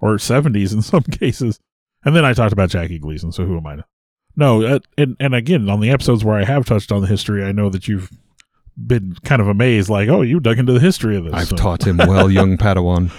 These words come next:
Speaker 1: But, but there are plenty of episodes, and this will be one of them, where I, I knew you would do the history part, so I didn't talk about that. So if you wanna get into the background a little.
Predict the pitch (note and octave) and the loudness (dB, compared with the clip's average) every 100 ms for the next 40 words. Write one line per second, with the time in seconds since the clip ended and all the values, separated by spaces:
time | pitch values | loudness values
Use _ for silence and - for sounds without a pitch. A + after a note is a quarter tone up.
0 | - - E3+ B2 C#3+ D3 C#3 B2 F#3+ F3+ | -12 -2 -2 -2 -4 -2 0 0 0 0
1 | D#3+ C3+ B2 A2+ A#2+ C#3 A2 A2+ G#2+ A2 | 0 0 0 2 2 2 0 0 0 2
2 | B2+ B2+ G#2 G2+ G#2+ G2+ F#2+ A2+ A2+ D3+ | 2 0 0 -2 -4 -4 -6 -6 -2 -2
3 | B2 E3+ D3 B2 G#2+ C#3+ - A2 G2 G2 | 0 0 2 2 2 2 0 -2 0 -2
4 | F2+ - G2+ G#3+ C#3+ A#3 A2 - A2 G2 | -2 -4 -2 -2 0 -2 -2 -6 -6 -6
5 | F#2+ F#2 F#2 F2 - _ _ _ - G#2 | -8 -8 -8 -10 -12 _ _ _ -2 0
6 | F#2 - _ _ _ - A#2 B2+ D3 A#2 | 0 -6 _ _ _ -12 -8 -2 0 0
7 | C3 B2 B2 G#2+ A2 D#3+ A2 G2 G2 F#2+ | 0 0 0 0 -2 -4 -6 -10 -10 -10
8 | G2+ E3+ | -6 -8